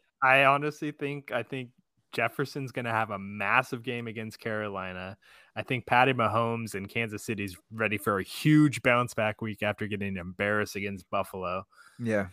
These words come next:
Speaker 1: Jonathan Taylor in a division against Houston. I think the tipping point for Matt is, is Chris Carson gonna be healthy?
Speaker 2: That's
Speaker 1: If
Speaker 2: the,
Speaker 1: he's
Speaker 2: that's the biggest question.
Speaker 1: Yep. If he's healthy, oh, and I think Buffalo, I,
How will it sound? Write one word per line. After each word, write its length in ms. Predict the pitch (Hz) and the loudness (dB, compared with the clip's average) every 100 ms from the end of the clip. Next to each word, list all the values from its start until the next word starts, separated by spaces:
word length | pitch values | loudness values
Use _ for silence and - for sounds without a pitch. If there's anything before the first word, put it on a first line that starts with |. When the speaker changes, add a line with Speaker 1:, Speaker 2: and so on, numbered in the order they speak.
| _ _ - | _ _ 6
Speaker 1:
Jonathan 400 | 135 147 143 135 | 8 8 4 0
Taylor 420 | 131 127 127 123 | 2 2 4 2
in 240 | - 123 123 | 0 0 2
a 80 | |
division 680 | 117 117 110 117 123 123 127 - - - | 0 0 -2 -4 -4 -6 -8 -14 -12 -4
against 380 | 110 110 101 - | -4 -4 -6 -4
Houston. 680 | 131 135 - 117 104 110 104 _ _ _ _ _ _ _ | 2 2 2 -6 -6 -8 -14 _ _ _ _ _ _ _
I 80 | - | 0
think 260 | - 139 139 | 2 2 4
the 100 | 143 | 4
tipping 380 | 139 147 147 139 | 6 4 4 2
point 240 | 139 127 | 2 -2
for 100 | - | -2
Matt 240 | 110 113 110 | 0 2 2
is, 320 | 98 - - _ _ - | -2 -10 -16 _ _ -2
is 160 | 127 - | -2 0
Chris 280 | - 113 | -2 -2
Carson 380 | - 110 98 101 | 0 -2 -2 -6
gonna 180 | 95 92 | -8 -8
be 100 | 87 | -8
healthy? 480 | 82 82 - - - _ _ _ _ _ - | -8 -10 -10 -16 -16 _ _ _ _ _ -6
Speaker 2:
That's 220 | 107 120 | 4 4
Speaker 1:
If 60 | 123 | 6
Speaker 2:
the, 80 | 143 | 2
Speaker 1:
he's 140 | 131 | 0
Speaker 2:
that's 280 | 139 - - | -4 -8 -8
the 40 | |
biggest 220 | 101 110 - | -4 -4 -2
question. 380 | 127 123 98 98 _ _ - | -4 -4 -6 -10 _ _ -2
Speaker 1:
Yep. 260 | 107 120 - | 0 0 0
If 120 | 117 | -4
he's 180 | 123 113 | -2 4
healthy, 560 | 117 127 - 147 156 - _ _ _ _ _ - | 6 6 4 2 0 -6 _ _ _ _ _ -2
oh, 220 | 95 - - - - | 0 0 -6 -10 -4
and 140 | 117 | 2
I 60 | 113 | 2
think 220 | 139 117 | 2 0
Buffalo, 580 | 113 117 123 113 104 - _ _ _ _ _ _ _ _ _ | 0 0 0 0 -2 -6 _ _ _ _ _ _ _ _ _
I, 120 | 110 | -6